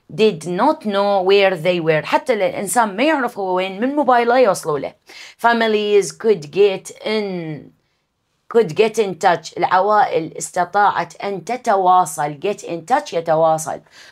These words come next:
with loved ones مع أحبائها using mobile phones. طبعًا هم راح ننسأل عنه. حتى لما الهواتف الأرضية توقفت. When landlines were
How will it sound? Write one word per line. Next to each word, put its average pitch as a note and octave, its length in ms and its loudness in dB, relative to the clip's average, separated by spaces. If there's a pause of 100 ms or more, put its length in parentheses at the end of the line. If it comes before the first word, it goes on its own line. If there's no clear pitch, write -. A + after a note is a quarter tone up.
(160)
with F#3+ 180 2
loved F3+ 480 0
ones E3+ 360 -2
مع E3 260 0
أحبائها F3 1000 0
using F#3+ 300 -4
mobile D#3+ 480 0 (100)
phones. C3 320 -6
طبعًا E3+ 360 0
هم F3 100 -2
راح E3+ 160 -4
ننسأل D#3+ 460 -6
عنه. C3 320 -10 (1200)
حتى D4 400 0
لما A3+ 260 0
الهواتف G#3 560 0
الأرضية F#3+ 840 0 (180)
توقفت. D#3+ 540 -4 (640)
When G#3+ 380 0 (300)
landlines F#3+ 1000 0
were F3 420 0